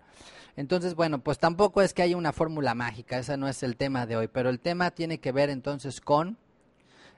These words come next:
eh, con que los tzitzis buscan nuestra santidad, y los tzitzis funcionan como una barrera ante todos estos estímulos externos por los cuales nuestros ojos se suelen ir,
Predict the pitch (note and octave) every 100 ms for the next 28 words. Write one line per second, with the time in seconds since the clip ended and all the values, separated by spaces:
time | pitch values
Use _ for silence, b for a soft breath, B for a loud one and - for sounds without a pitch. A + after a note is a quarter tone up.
0 | - C3 C3 B2 B2 _ - E3+ D#3+ D#3
1 | D3 C#3+ - G#3 - F3+ D#3+ D#3+ E3+ -
2 | E3 D#3 C3+ A#2+ - A#2+ - A#2 - A#2+
3 | A#2 A2+ C3 B2+ C#3 F#3 F3+ F#3+ - D#3+
4 | C#3+ - D#3+ D#3 D#3+ B B B - C#3
5 | C#3 E3 F#3+ F3 C#3+ B2+ D#3+ F#3+ E3 C3+
6 | B2+ B B C3+ C#3+ C#3+ A#2+ G#3 A3 A3+
7 | F#3+ G#3+ - G3+ E3 - G3 G#3 G3 F#3
8 | F#3 F#3+ F3+ D#3 - - G3 F#3 F3+ G3+
9 | A3+ - B B B - D3+ D3 D3 -
10 | F3 F3+ F#3+ D#3 D3 - C#3+ C3+ F3+ E3
11 | F3 E3 C#3+ - D3 C#3+ C#3 B2 A2+